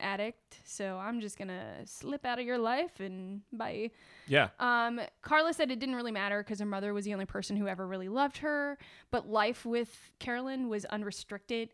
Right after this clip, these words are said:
Speaker 1: Uh, she had little or no supervision, Carla and her sisters basically were left to do what they wanted to do.
Speaker 2: Obviously, that's why they're all
Speaker 1: Mm-hmm.
Speaker 2: doing drugs so casually all the time. They don't even have to find a hiding spot.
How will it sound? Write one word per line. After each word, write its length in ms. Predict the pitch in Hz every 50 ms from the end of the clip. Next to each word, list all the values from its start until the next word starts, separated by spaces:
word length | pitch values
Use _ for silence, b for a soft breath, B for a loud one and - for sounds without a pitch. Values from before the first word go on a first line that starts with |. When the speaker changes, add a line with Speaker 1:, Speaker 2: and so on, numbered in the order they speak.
| -
Speaker 1:
Uh, 220 | - 196 190 185 185
she 180 | - - - 240
had 80 | 220 190
little 460 | 196 202 208 240 247 254 254 247 233 -
or 100 | 202 208
no 240 | 208 208 208 208
supervision, 840 | 202 - - 208 - 208 190 190 196 196 196 208 214 214 214 214 214 202
Carla 520 | - - 190 185 190 196 196 196 196 196 - - _ _ - -
and 100 | 202 202
her 80 | 190 185
sisters 640 | 180 - 190 - - 202 196 196 196 185 - - - -
basically 480 | - 214 196 190 - 208 - 202 196 190
were 100 | 185 185
left 280 | 185 175 170 - -
to 80 | - -
do 240 | 180 196 185 185 185
what 120 | 185 180
they 120 | - 180
wanted 260 | 175 180 180 180 175 -
to 80 | -
do. 400 | 175 - 240 285 285 277 277 285 277
Speaker 2:
Obviously, 520 | 110 131 131 117 104 - - 120 117 120
that's 160 | 113 113 -
why 80 | 127 117
they're 120 | 117 113
all 60 | 120 123
Speaker 1:
Mm-hmm. 60 | 120 127
Speaker 2:
doing 180 | 127 131 120
drugs 380 | 110 107 113 120 135 131 117 -
so 120 | - 117
casually 540 | 107 - - 113 104 107 104 107 110 104 104
all 180 | 104 101 98 95
the 80 | 98
time. 240 | 101 - 110 107 95
They 60 | 101
don't 100 | 107 120
even 140 | 120 120 117
have 80 | 127 -
to 80 | -
find 400 | 104 - - 107 101 107 131 131
a 40 | 127 127
hiding 280 | 143 147 160 160 127
spot. 400 | 113 - - - 101 95 90 -